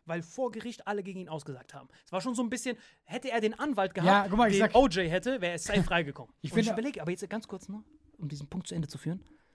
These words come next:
Speaker 1: Überleg mal, wie viele Leute das jetzt gucken und den Typ feiern. Er ist jetzt ein weltweites Phänomen.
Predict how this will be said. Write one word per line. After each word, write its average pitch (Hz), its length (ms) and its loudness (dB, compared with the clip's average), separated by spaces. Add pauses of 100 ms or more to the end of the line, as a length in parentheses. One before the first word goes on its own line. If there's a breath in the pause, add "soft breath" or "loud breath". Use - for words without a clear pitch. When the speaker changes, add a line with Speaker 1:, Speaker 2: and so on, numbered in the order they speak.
(400 soft breath)
Speaker 1:
Überleg 151 200 -2
mal, 151 120 2
wie 202 80 -4
viele 190 180 -2
Leute 160 540 -4 (240)
das - 120 -8
jetzt - 200 -6
gucken - 360 -4 (520 soft breath)
und 143 180 -6
den 139 140 -6
Typ 165 160 -4
feiern. - 360 -10 (160)
Er - 80 -12
ist - 80 -8
jetzt - 200 -10
ein 123 60 -6
weltweites 147 320 -2
Phänomen. 147 360 -4